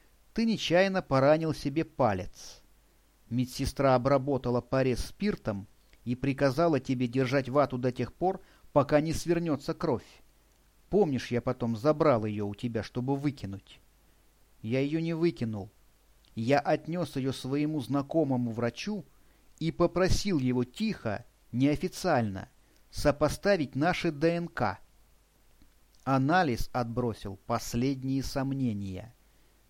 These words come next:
Ты действительно был моим сыном. Меня переполняло счастье. Ведь я к этому времени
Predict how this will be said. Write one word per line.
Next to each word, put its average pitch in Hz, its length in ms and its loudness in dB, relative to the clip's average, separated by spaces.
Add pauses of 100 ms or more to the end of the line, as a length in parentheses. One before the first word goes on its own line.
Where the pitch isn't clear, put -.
(220)
Ты 147 120 2
действительно 135 880 -2
был 113 240 -2
моим 113 340 0
сыном. 101 500 -4 (1400)
Меня 127 300 0
переполняло 143 720 2
счастье. - 840 -4 (840)
Ведь 135 240 -4
я 202 120 4
к - 60 -4
этому 131 340 2
времени 139 460 2